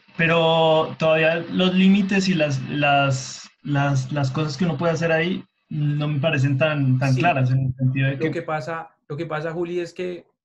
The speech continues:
Speaker 2: el, el, el efectos como no localidad son más claros en, en el espacio de fase. Aquí no se nota. No se nota que uno pueda describirlos. Pero en un espacio de fase sí es súper, súper claro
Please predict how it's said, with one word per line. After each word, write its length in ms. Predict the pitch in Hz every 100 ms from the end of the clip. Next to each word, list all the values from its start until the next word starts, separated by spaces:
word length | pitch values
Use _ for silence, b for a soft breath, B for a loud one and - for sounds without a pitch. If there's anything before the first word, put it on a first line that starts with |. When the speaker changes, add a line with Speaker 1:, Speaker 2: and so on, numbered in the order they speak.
| _ _ -
Speaker 2:
el, 220 | 147 143
el, 200 | 143 139
el 140 | 143 139
efectos 560 | 135 - 165 - 165 165
como 420 | 175 175 170 147
no 240 | 143 143
localidad 720 | 151 165 175 165 143 123 123 - _ _ _
son 260 | _ 143 143
más 200 | 139 135
claros 440 | 147 135 131 131
en, 420 | 135 127 123 120 -
en 140 | 123
el 120 | 117 113
espacio 340 | - 110 117
de 60 | 120
fase. 200 | - _ _ _ _ _ _ _ _ _ _ _
Aquí 580 | 127 131 240 254 - _
no 400 | - 139 135 135
se 120 | 135
nota. 320 | 175 208 135 _ _ _ _ _ _ _ _ _ _
No 160 | 131 139
se 100 | 160
nota 240 | 156 151
que 80 | 165
uno 160 | 151 139
pueda 460 | 151 147 147 147
describirlos. 880 | 143 143 - 123 147 131 - - _ _ _ _ _ _ _ _
Pero 180 | 135 143
en 80 | 143
un 100 | 143
espacio 380 | 135 156 151 165
de 60 |
fase 280 | 147 127 139
sí 420 | 135 - 170 160
es 140 | 151 135
súper, 560 | - 202 180 165 160
súper 340 | - 156 147 135
claro 420 | 135 127 123